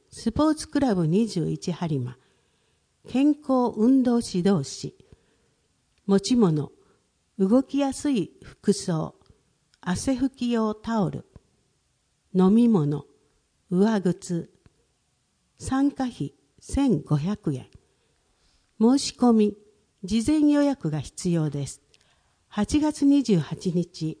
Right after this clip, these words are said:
水曜日から九月二十五日水曜日に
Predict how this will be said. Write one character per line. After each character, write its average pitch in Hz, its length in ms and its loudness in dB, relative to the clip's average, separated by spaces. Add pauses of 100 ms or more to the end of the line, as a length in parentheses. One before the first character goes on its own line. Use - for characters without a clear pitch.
(120)
水 269 380 -2
曜 208 180 4
日 139 140 -6
か 160 180 -8
ら 139 160 -10 (580)
九 285 120 -4
月 269 400 -2
二 240 240 0
十 208 200 0
五 160 140 0
日 185 300 -2
水 254 340 -4
曜 202 180 0
日 143 160 -4
に 135 200 -4